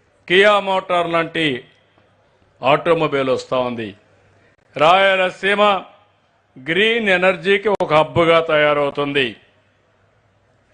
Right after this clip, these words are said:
సోలార్, విండ్, పంప్డ్ స్టోరేజ్ అంటే నీళ్లు మళ్ళా పైకి పంపించి మళ్ళా కరెంటు తయారు చేసి, సోలార్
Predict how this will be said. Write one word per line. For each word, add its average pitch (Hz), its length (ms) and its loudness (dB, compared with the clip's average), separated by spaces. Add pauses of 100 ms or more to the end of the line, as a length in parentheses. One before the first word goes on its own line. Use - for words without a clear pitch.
(140)
సోలార్, 160 560 2 (1000)
విండ్, 151 520 -2 (1040)
పంప్డ్ 165 460 0
స్టోరేజ్ 165 440 2
అంటే 175 220 0 (680)
నీళ్లు 170 380 -2
మళ్ళా 156 300 2
పైకి 156 380 0
పంపించి 151 460 -4
మళ్ళా 151 280 2 (420)
కరెంటు 143 280 -4
తయారు 139 340 0
చేసి, 147 360 -2 (960)
సోలార్ 180 580 4